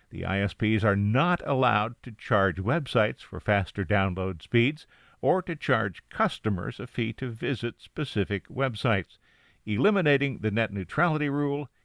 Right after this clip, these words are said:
eliminates all of those protections. State attorneys general from California, Delaware, Hawaii, Illinois, Iowa, Kentucky, Maine, Maryland, Massachusetts, Mississippi,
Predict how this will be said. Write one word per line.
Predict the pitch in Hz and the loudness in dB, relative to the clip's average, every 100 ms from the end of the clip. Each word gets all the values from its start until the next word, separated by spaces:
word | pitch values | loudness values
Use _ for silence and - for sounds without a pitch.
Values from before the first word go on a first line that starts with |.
| _ | _
eliminates | 127 165 170 120 104 101 - - _ - | -2 2 4 4 4 0 -8 -20 _ 2
all | 175 110 98 | 4 4 0
of | 107 113 | -4 -2
those | 110 95 90 - | 2 2 0 -6
protections. | - - 135 - 98 78 - _ _ _ _ _ _ _ _ | -6 0 0 0 -4 -6 -10 _ _ _ _ _ _ _ _
State | - - 202 175 | -6 2 2 2
attorneys | 147 160 160 143 | 0 2 2 -2
general | - 135 123 131 | 0 0 2 0
from | 151 107 | 0 -2
California, | - 127 123 113 139 139 143 165 - | 0 0 0 2 2 2 -2 -6 -8
Delaware, | 92 120 127 127 127 | 2 2 4 0 -2
Hawaii, | 110 101 107 113 120 123 | 0 4 4 4 -2 -4
Illinois, | 120 107 107 107 113 | -2 2 2 2 0
Iowa, | 123 113 110 117 | 0 0 0 -4
Kentucky, | - - 85 135 - 127 120 | -6 -10 -4 -4 -4 -6 -4
Maine, | 92 107 113 123 | 0 0 0 -6
Maryland, | 101 98 110 113 117 - | -2 0 0 -2 -8 -6
Massachusetts, | 101 - 80 - 147 135 135 - | -8 -8 -12 -6 -6 -6 -12 -12
Mississippi, | 92 95 95 - 170 165 | -12 -10 -6 -4 -4 -4